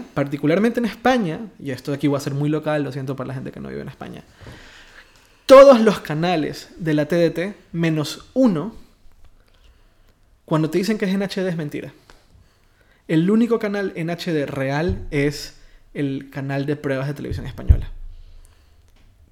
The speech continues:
Todos los demás canales es upscale. Y lo puedes ver y no me tienes que creer, simplemente busca en internet, eh, las asignaciones de,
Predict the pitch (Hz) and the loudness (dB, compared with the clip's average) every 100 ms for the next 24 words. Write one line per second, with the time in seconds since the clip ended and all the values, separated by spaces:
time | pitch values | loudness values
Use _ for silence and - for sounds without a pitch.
0 | _ - 170 170 165 160 156 165 160 170 | _ 4 6 6 4 -2 -4 -6 -6 -6
1 | - 147 - - - - 147 165 _ _ | -8 -14 -10 -10 -10 -14 -18 -18 _ _
2 | _ _ _ _ _ _ _ _ _ _ | _ _ _ _ _ _ _ _ _ _
3 | _ _ _ - 160 156 165 160 160 185 | _ _ _ -4 0 0 2 2 4 0
4 | - - - 143 139 139 131 135 151 185 | -2 -12 -8 -6 -4 -4 -6 -4 -2 -2
5 | - 147 143 147 147 160 - - _ - | -2 -4 -2 0 0 -2 -4 -20 _ -8
6 | 147 143 - 147 143 147 160 170 - - | -4 -4 -4 -4 -2 -4 -4 -6 -10 -20
7 | - - _ _ 160 135 131 135 - 147 | -20 -20 _ _ -4 -4 -4 -6 -4 -4
8 | 143 139 147 139 - 170 165 156 147 131 | -2 -4 -6 -6 -4 -4 -2 -4 -4 -4
9 | 127 | -6